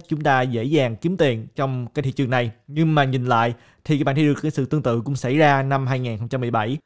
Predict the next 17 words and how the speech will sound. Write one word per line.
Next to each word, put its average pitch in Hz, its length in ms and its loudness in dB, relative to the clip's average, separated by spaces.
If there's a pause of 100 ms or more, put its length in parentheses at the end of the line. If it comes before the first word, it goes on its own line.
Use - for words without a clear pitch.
(140)
Nhưng 156 120 0
mà 147 80 4
trước 185 200 0
khi 208 80 0
mà 151 120 2
chúng 156 140 -2
ta 135 280 4
đi 135 240 2
vào 117 360 2
thêm 135 200 -2
chi 127 160 -2
tiết 165 320 0
thì 143 180 0
cũng 135 220 -2
như 165 120 4
thường 131 220 -2
lệ, 113 280 0